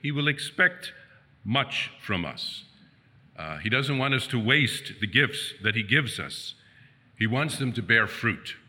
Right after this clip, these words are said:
And, uh, so he gives us, he's generous with us. He asks us to be generous with giving that gift of ourself to him and to others.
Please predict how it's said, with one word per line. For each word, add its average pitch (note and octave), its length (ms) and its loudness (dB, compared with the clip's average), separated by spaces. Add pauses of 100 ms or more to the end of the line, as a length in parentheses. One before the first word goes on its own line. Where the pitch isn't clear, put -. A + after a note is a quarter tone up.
(560)
And, D#2 360 -12
uh, D#2+ 120 -6
so G2+ 220 -4
he G#2+ 100 2
gives A#2+ 320 2
us, B2+ 300 -2 (320)
he's G2+ 160 -2
generous D3+ 520 4
with C3 140 0
us. C3 240 0
He B2 120 2
asks B2 340 0
us A2+ 140 -4
to G#2 80 -10
be G2+ 120 -4
generous G#2+ 500 2 (220)
with G2+ 140 -6
giving B2 260 4
that A2 180 2
gift A2 220 0
of G2 100 -2
ourself F#2+ 520 0 (320)
to G2+ 120 0
him G2+ 340 2 (340)
and G2 180 2
to G#2 160 -6
others. E2+ 480 -2